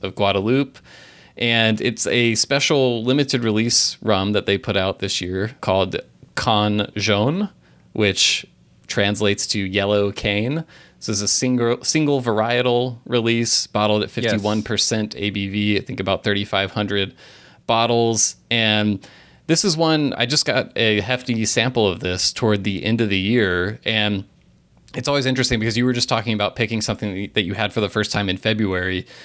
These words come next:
Speaker 1: And one of the things that can be a challenge is, like, if you have something that's really great early in the year, sometimes by the time you get to the end of the year,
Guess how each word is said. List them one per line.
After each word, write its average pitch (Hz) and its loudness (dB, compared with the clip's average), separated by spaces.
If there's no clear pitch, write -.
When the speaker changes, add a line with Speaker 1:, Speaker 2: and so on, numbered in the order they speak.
Speaker 1:
And 113 2
one 120 4
of 123 2
the 107 -4
things 110 0
that 104 -4
can 120 2
be 110 2
a 104 2
challenge 113 2
is, 107 0
like, 101 2
if - 0
you 123 4
have 131 0
something 143 4
that's 110 -2
really 117 2
great 104 0
early 113 2
in 110 2
the 101 4
year, 123 2
sometimes 127 2
by 113 2
the 107 0
time 110 0
you 107 2
get 107 -2
to 104 -4
the - -4
end 127 0
of 120 0
the 98 -2
year, 92 0